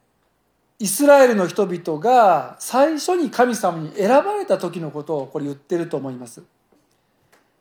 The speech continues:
まあ、ちょっと今のですね、イスラエルの指導者にもぜひ読んでもらいたいなと思うとこなんですけども、「あなた方の先祖の民がなぜ神様に愛され選ばれたのか。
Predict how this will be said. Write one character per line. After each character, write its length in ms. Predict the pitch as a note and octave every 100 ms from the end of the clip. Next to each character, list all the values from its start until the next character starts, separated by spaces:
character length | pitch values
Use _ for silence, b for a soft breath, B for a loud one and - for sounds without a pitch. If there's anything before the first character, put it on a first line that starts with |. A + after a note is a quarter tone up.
| _ -
ま 380 | D#3+ D3 - -
あ、 40 | -
ち 80 |
ょ 20 | F#3
っ 40 |
と 80 | E3+
今 200 | F#3 F3+
の 100 | C#3
で 80 | A#2
す 120 | -
ね、 100 | G#3
イ 60 | F3
ス 140 | G#3
ラ 120 | G3+
エ 60 | E3+
ル 60 |
の 80 | D3
指 160 | C3+ F3+
導 120 | F#3+
者 180 | D#3 C#3+ G3+
に 160 | D3+
も 100 | C#3
ぜ 160 | C3+ G#3
ひ 60 |
読 140 | G3 F#3+
ん 40 |
で 60 | D#3+
も 120 | C#3+
ら 140 | C#3+
い 80 | C#3
た 120 | D#3 C#3+
い 60 |
な 140 | D3+ D3
と 80 |
思 220 | C3+ C#3 B2
う 280 | _ _ -
と 100 | D#3
こ 80 | E3+
な 120 | C#3+
ん 40 |
で 80 | A#2+
す 80 | -
け 100 | B2+
ど 120 | C3+
も、 360 | G#3+ G#3+ B2+ _ _ B B B B B B B
「あ 140 | G3 A#3
な 140 | C#4+
た 140 | D#4
方 240 | D#4+ F4 D4
の 120 | A3
先 360 | - D4 D#4+ C4
祖 100 | A3
の 140 | G#3 B3
民 120 | D4 G#3+
が 80 |
な 320 | E3+ F#3 D4 G4
ぜ 200 | A#4 G#4
神 280 | D4 D4 B3
様 260 | A#3 G#3+
に 100 | F#3+
愛 240 | F#3 G3+ G3+
さ 160 | A3+
れ 140 | F#3 E3
選 140 | G3
ば 120 | C4+
れ 100 | C4+
た 120 | B3+
の 140 | F3 D3
か。 240 | - -